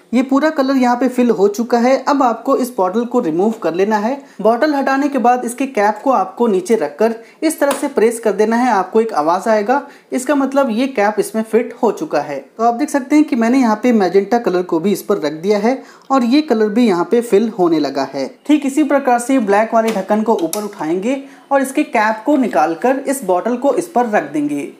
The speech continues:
इसे इस प्रकार से ऊपर उठाएंगे, फिर आप इसे नीचे कर देंगे तो ये प्रिंटर बंद हो जाएगा।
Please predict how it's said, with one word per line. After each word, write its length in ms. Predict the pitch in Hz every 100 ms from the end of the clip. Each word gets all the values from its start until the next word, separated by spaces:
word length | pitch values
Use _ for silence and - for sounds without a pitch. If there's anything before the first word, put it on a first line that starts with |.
| _ _
इसे 260 | - 226 302
इस 180 | 285 269
प्रकार 340 | 269 247 240
से 200 | 226 254 254
ऊपर 280 | 165 233
उठाएंगे, 540 | 254 - 233 226 262 277
फिर 220 | - 277
आप 140 | 247 247
इसे 200 | 233 262
नीचे 340 | 202 175 254
कर 180 | - 180
देंगे 380 | 175 214 233 277 - - -
तो 80 | 262
ये 320 | 226 262 294
प्रिंटर 460 | 277 190 170 220 233
बंद 280 | 160 175 214
हो 200 | 196 170
जाएगा। 540 | 147 127 131 123 120